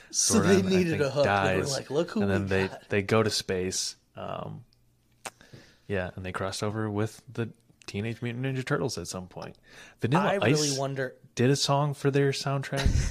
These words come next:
Speaker 1: <laughs>
Speaker 2: in, in the movie,
Speaker 1: Stop,
Speaker 2: in the
Speaker 1: bro.
Speaker 2: nineties movie. I gotta find, like, I gotta go back
Speaker 1: So,
Speaker 2: and watch those.
Speaker 1: I, uh, I always wonder now if my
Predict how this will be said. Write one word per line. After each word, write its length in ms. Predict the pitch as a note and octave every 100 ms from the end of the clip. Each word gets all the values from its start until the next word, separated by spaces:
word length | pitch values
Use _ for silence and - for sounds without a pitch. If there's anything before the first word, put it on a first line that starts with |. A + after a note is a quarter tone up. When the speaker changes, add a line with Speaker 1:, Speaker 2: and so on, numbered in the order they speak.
| -
Speaker 1:
<laughs> 100 | -
Speaker 2:
in, 280 | B2+ C3 A2+ -
in 240 | A#2+ B2
the 80 | A#2+
movie, 400 | B2 C3+ C#3 C#3+
Speaker 1:
Stop, 840 | C#3 - - - - F3+ - C3+ -
Speaker 2:
in 80 | B2
the 80 |
Speaker 1:
bro. 100 | A#2
Speaker 2:
nineties 240 | A#2+ B2+ B2
movie. 220 | C3 C3
I 180 | B2+ F3
gotta 220 | G3 E3+
find, 420 | A2+ A2 G2 F#2 -
like, 220 | A#2+ G#2
I 100 | A2+
gotta 160 | D3 D3
go 140 | A#2
back 160 | G#2+ F#2+
Speaker 1:
So, 100 | F3
Speaker 2:
and 40 | F2+
watch 220 | F#2 -
those. 320 | F#2+ F#2 - _ _ _ _ -
Speaker 1:
I, 380 | D#3+ G3 G3+ G3
uh, 480 | F3 E3+ D#3+ D3 C#3+ -
I 140 | F#3+
always 300 | A3 G3 E3+
wonder 320 | C#3+ D#3 C#3 C3+
now 320 | C3 B2+ B2+
if 300 | B2 C3 -
my 420 | C3 B2+ B2